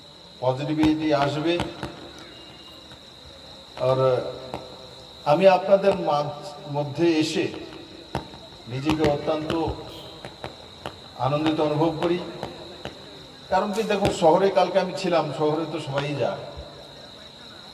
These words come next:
কিন্তু গ্রামে ক্লাবগুলো হোক, গ্রামীণ পূজাগুলো হোক, তার মধ্যে আত্মীয়তা যা বেশি থাকে,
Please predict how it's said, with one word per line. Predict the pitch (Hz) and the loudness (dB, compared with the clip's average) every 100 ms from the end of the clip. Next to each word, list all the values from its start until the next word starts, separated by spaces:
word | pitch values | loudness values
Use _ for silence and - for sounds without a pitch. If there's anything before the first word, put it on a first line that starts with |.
| - 185 | -18 -10
কিন্তু | 156 156 170 - - 131 | -6 -2 -4 -4 -10 -6
গ্রামে | 117 135 160 208 233 - - | 2 4 4 2 0 -2 0
ক্লাবগুলো | 160 160 151 175 185 | 4 4 4 -2 0
হোক, | 160 165 170 - | 0 0 -2 0
গ্রামীণ | 143 151 180 170 | 0 2 -2 -4
পূজাগুলো | 165 147 143 143 | 2 6 6 4
হোক, | 135 117 127 120 - - - - - - - - 480 - - - - - - - - - | -4 -4 -6 -10 -14 -16 -18 -18 -20 -20 -20 -20 -20 -20 -20 -20 -20 -20 -20 -20 -20 2
তার | 156 175 190 | 6 8 6
মধ্যে | 220 185 - | 0 2 2
আত্মীয়তা | - 151 - 190 202 196 - 135 | 2 0 -2 -4 -2 -2 0 0
যা | 143 123 110 - 123 | 0 0 0 -2 -4
বেশি | 143 180 | -6 -6
থাকে, | - - - - | -12 -14 -16 -16